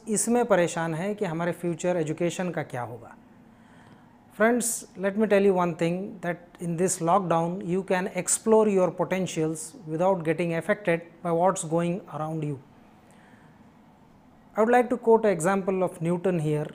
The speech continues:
In sixteenth century, when the whole world was affected by plague, Newton, Newton in the period of lockdown invented calculus। यही बात हम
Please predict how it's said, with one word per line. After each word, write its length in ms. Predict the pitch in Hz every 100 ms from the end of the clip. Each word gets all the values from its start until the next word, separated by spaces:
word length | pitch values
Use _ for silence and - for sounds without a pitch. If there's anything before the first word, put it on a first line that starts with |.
| - - - - - - -
In 160 | 185 185
sixteenth 500 | - 196 - 240 233
century, 480 | - 208 220 175 175 180
when 240 | 170 175
the 120 | 170
whole 200 | 165 185 170 185
world 160 | 196
was 240 | 185 175 160
affected 480 | 156 175 - 160
by 120 | 147 151
plague, 460 | - 180 160 165 - - - - - - - -
Newton, 520 | 160 202 233 226 202 190
Newton 480 | 208 202 165 202 - - -
in 200 | 180 170
the 300 | 165 160 170 -
period 340 | 202 214 220
of 260 | 220 190 185 - - - - -
lockdown 600 | 165 185 151 151 160 196 - - -
invented 580 | 185 190 190 185 170 156
calculus। 480 | 143 135 123 107 - - - - - - - - - - - _ -
यही 160 | 247 254
बात 320 | 220 196 -
हम 220 | 214 220